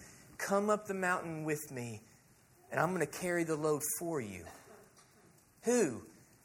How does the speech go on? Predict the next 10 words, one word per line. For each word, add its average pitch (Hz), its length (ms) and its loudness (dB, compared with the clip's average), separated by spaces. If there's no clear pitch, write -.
You 208 240 -4
that 185 160 0
has 147 100 0
sinned 151 560 4
and 160 220 -2
broken 196 500 6
all 196 340 6
of 139 80 0
these 123 240 0
things, 123 420 -4